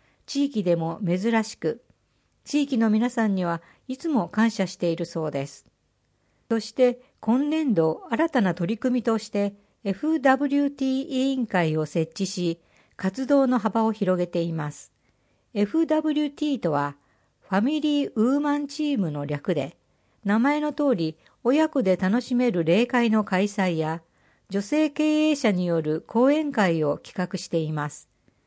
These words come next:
委員長を務める高野さんは、今後は小児がん患者の支援として、寄付された髪の毛でウィッグを作るヘアドネーションなどを行うとともに、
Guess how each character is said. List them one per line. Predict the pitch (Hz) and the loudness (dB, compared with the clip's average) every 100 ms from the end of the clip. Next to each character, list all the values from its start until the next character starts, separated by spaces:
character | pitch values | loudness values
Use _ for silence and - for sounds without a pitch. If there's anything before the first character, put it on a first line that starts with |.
| _ _ - | _ _ -2
委 | 220 277 | 2 2
員 | 320 | 0
長 | - 262 240 | 2 4 4
を | 214 | 2
務 | - 220 202 | 0 0 2
め | |
る | 190 175 | 2 2
高 | 240 226 | 2 2
野 | 196 | 2
さ | 196 160 | 0 -2
ん | 151 | -4
は、 | 151 151 _ _ _ _ _ | -6 -10 _ _ _ _ _
今 | 247 254 | 2 4
後 | 254 240 | 6 8
は | 226 226 - _ - | 6 2 -4 _ -4
小 | - 254 302 | 2 4 4
児 | 311 | 2
が | 294 302 | 2 0
ん | 285 | 0
患 | 294 294 | 0 2
者 | 226 | 2
の | 170 160 | 2 0
支 | 160 - 214 | -4 0 2
援 | 247 | 2
と | 226 214 | 0 -4
し | - | -2
て、 | - 185 - _ _ _ _ | 0 0 -2 _ _ _ _
寄 | - 285 | -2 0
付 | 311 | 2
さ | 269 | 2
れ | 208 196 | 2 0
た | 180 175 | 0 -2
髪 | 202 208 226 | 2 4 4
の | 233 | 2
毛 | - | 2
で | 160 160 160 - _ _ - | 2 2 0 -8 _ _ 0
ウ | 214 | 4
ィ | 311 | 4
ッ | 262 | 4
グ | 247 | 6
を | 202 | 6
作 | - - 202 | 4 0 2
る | 160 - - _ | 2 0 -6 _
ヘ | _ 190 | _ 2
ア | 262 | 2
ド | 294 302 | 2 -2
ネ | 311 302 | 0 0
ー | |
シ | 285 | 0
ョ | 214 | 0
ン | 180 | 2
な | 185 185 | 0 0
ど | 165 143 | 2 2
を | 151 | 2
行 | |
う | 202 214 208 | 2 4 2
と | 202 | 0
と | 202 | -2
も | 185 | -2
に、 | 160 139 | -2 -6